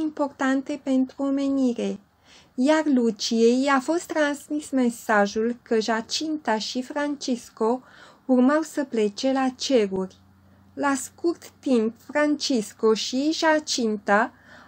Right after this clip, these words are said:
au murit, iar păstrătoarea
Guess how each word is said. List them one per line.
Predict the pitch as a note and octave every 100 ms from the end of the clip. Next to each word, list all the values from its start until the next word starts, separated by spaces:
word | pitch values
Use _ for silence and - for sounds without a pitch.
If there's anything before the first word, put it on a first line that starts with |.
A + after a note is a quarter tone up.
| _
au | C4+ E4+
murit, | E4+ D#4+ D4+ C4+ - - - _ - _
iar | G#3+ B3 A#3 A#3+
păstrătoarea | A#3+ G#3+ - A3 G#3 D#4 F#4 F4